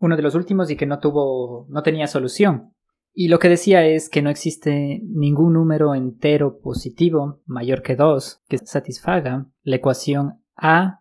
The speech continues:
elevado a la n más B elevado a la n igual a C elevado a la n.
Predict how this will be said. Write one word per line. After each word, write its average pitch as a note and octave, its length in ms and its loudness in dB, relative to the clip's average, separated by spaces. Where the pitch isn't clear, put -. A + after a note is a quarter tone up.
elevado C#3 600 -4
a C3+ 140 -4
la B2 220 -6
n F3+ 500 0
más B2+ 320 -10
B D3+ 560 2
elevado B2+ 440 -6
a B2+ 60 -2
la B2+ 220 -6
n D3+ 540 -4
igual C3+ 400 -2
a A#2+ 100 -10
C - 560 -8
elevado B2 420 -10
a A#2+ 40 -10
la A#2 200 -14
n. A2+ 260 -14